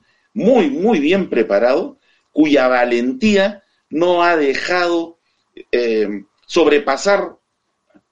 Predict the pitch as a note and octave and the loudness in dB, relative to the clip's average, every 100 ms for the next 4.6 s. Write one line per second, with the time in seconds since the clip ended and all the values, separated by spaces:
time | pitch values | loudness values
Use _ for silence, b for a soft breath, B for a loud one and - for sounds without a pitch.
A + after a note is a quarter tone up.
0 | _ C3 C3+ C3+ C3 C#3+ D#3 F#3+ - C3 | _ -2 -2 0 -2 -2 0 -2 -4 -10
1 | - _ B2 A#2 A#2 A2+ A#2+ B2 - E3+ | -12 _ -4 -2 -6 -6 -8 -8 -4 -2
2 | C#3 A2+ b b - G#2+ - B2 D3+ D3 | -2 -6 b b -6 -6 0 2 2 0
3 | A#2 G#2+ G2 G2+ A2+ C#3+ C3+ A2+ G2+ F#2+ | -4 -4 -2 0 0 -2 -2 -2 -2 -2
4 | - G2 C3 B2+ A2+ | -4 -4 -2 -2 -2